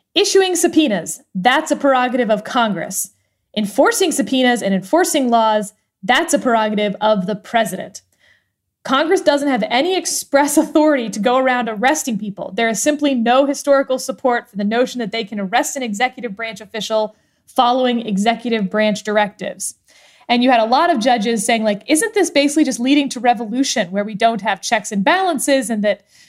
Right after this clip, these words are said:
you know, you're asking people to take to the streets and there was this parade of horribles?" So, um, uh,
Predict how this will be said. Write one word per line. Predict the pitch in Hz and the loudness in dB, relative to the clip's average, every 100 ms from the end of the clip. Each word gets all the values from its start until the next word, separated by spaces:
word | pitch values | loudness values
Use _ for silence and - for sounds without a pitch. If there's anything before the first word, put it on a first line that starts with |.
| _ - | _ -4
you | 233 | 0
know, | 202 | 2
you're | 208 - | 0 0
asking | 254 285 277 | -2 -2 0
people | 277 285 233 | 0 2 -2
to | |
take | 208 233 196 | -2 -4 -4
to | 214 | -6
the | 185 | -6
streets | - - 339 392 349 - | -6 0 2 4 4 2
and | 233 214 | 0 2
there | |
was | 208 196 | 0 -2
this | 190 | -6
parade | - 208 269 285 | -8 0 2 2
of | 214 | -2
horribles?" | - 302 285 269 254 240 233 - _ _ _ _ _ | 2 4 4 2 0 0 -4 -12 _ _ _ _ _
So, | - 254 226 208 202 196 190 - 208 | 0 2 4 4 4 2 0 -4 -2
um, | 196 180 175 175 170 - _ _ - - _ _ _ _ _ | 0 2 0 -2 -6 -12 _ _ -20 -20 _ _ _ _ _
uh, | 226 240 | -2 0